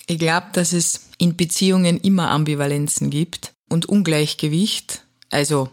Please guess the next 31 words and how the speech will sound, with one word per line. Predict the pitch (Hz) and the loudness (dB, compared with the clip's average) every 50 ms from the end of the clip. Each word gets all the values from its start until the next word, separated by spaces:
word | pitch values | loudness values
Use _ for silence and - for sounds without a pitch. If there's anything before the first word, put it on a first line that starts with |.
| _ _ _ _ _ _ _ | _ _ _ _ _ _ _
manchmal | - 143 151 156 156 - - 165 151 151 151 151 147 151 | -4 -2 0 0 0 0 0 0 0 2 2 0 0 0
will | 160 156 151 | 0 0 0
der | - 147 143 - - | 0 0 0 0 2
eine | 156 160 170 180 175 165 | 2 2 2 2 2 2
mehr | 165 165 160 160 160 | 2 2 2 2 2
Nähe | 156 160 160 160 160 160 160 160 160 160 160 156 156 - | 2 2 2 2 2 4 4 2 2 2 2 0 0 -2
und | - 147 147 - - | -4 -4 -6 -6 -4
der | 151 147 | -4 -4
andere | - 143 156 175 180 180 180 170 175 175 | -2 0 0 0 2 2 0 0 0 0
nicht | 170 165 165 165 160 - _ - - - - | 2 2 2 0 0 -2 _ -10 -10 -8 -6
und | - 151 151 151 | -4 -6 -4 -4
dann | 151 151 156 156 151 | -4 -4 -4 -4 -4
verschiebt | - - - - - 151 - - - 214 220 - - | -4 -6 -8 -6 -4 -2 -2 0 0 -2 -2 -4 -6
sich | - 202 - | -6 -6 -6
das | - - 175 - - | -6 -6 -4 -4 -2
wieder | 175 175 180 175 170 165 156 | -2 -2 0 0 0 0 0
und | 160 160 156 - - | -2 -4 -4 -6 -4
ich | - 156 | -6 -4
hab | 156 | -2
da | - 185 185 | 0 2 2
ja | 180 170 156 147 151 | 4 4 2 2 0
auch | 165 | -2
gelesen | 156 - 180 170 180 208 202 - 190 185 | -2 0 2 2 2 2 2 0 -2 -2
dazu, | 165 156 165 - - - - 185 180 180 175 180 208 - _ - | 0 -2 -2 -2 -4 -6 -4 -2 0 0 0 -2 -4 -10 _ -10
Sachen | - - 170 170 170 160 185 170 170 | -6 -2 -2 -2 -2 -2 -2 -4 -2
natürlich. | 170 170 165 - - 175 170 175 170 170 - - - | -4 -4 -4 -4 -2 -2 -2 -2 -4 -6 -6 -8 -6
Und | 170 - | -6 -4
ich | 175 | -2
glaub | 170 175 165 160 170 185 | -2 0 0 0 0 0
mittlerweile, | 185 185 185 - - 175 165 160 160 156 160 175 175 175 | -2 -2 -2 0 0 0 2 2 2 2 2 2 2 2
dass | 170 170 165 165 - - - - | 2 2 0 0 0 -4 -6 -8